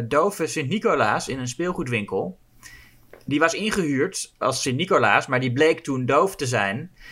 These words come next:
En, eh, die speelgoedwinkel die was daar dan ontevreden over. Eh, terwijl die, die, die Sinterklaas die zei, "Ja, ik kan toch gewoon, eh, met die kinderen communiceren."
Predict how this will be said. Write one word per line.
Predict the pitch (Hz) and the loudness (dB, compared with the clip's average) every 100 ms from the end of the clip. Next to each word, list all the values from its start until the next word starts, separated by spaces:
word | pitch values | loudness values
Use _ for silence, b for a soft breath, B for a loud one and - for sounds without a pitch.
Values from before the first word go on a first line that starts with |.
| B B B _ - | B B B _ -4
En, | 127 120 123 | 0 0 0
eh, | 120 120 117 | 0 2 0
die | 123 | -2
speelgoedwinkel | - 156 156 - 123 117 117 | 0 2 2 -2 -4 -2 -2
die | 110 107 | -2 -2
was | 113 - | -2 0
daar | 117 101 | 0 2
dan | 104 | 0
ontevreden | 104 113 123 147 151 156 | -4 -6 -2 2 4 6
over. | 123 117 117 117 - | 4 4 0 -2 -4
Eh, | - 110 | -4 -4
terwijl | - 117 110 | -2 -2 -2
die, | 107 104 - - | -2 -8 -12 -14
die, | 123 123 110 | -12 -10 -8
die | 110 | -8
Sinterklaas | - 107 - 104 104 | -8 -8 0 0 0
die | 120 | 0
zei, | 113 101 | 2 4
"Ja, | 104 | 4
ik | - | 2
kan | 90 92 | -6 -10
toch | - | -6
gewoon, | 101 95 98 | -4 -2 -2
eh, | 98 | -4
met | 95 95 | -4 -8
die | 104 | -8
kinderen | 113 107 104 107 101 104 | -8 -6 -4 -2 -2 -4
communiceren." | 104 104 104 - 131 113 | -6 -8 -8 -4 -2 -2